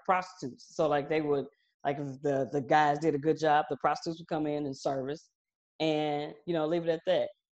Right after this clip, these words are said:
There, it has been a history of impropriety, and I'm sure it's not just Fort Hood. This is just what we're covering now that we're investigating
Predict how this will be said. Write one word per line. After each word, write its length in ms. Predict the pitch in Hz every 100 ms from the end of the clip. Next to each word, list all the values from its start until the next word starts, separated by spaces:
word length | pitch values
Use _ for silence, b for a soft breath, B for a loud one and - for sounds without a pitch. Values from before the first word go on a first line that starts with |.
| _ -
There, 220 | 196 233
it 160 | 190 196
has 180 | 180
been 140 | 175 156
a 60 |
history 400 | 160 233 262 233
of 60 | 196
impropriety, 680 | 165 170 165 175 156 143 135
and 100 | 202
I'm 140 | 320
sure 180 | - 381
it's 80 | 262
not 220 | 220 196
just 160 | 180 -
Fort 220 | 190 160
Hood. 280 | 208 202 139
This 200 | 202 -
is 80 | 190
just 140 | 170
what 160 | 170 143
we're 260 | 156 139 127
covering 500 | 170 151 147 143 135
now 220 | 151 180
that 160 | 160 135
we're 140 | 147
investigating 720 | 143 131 165 285 190 143 120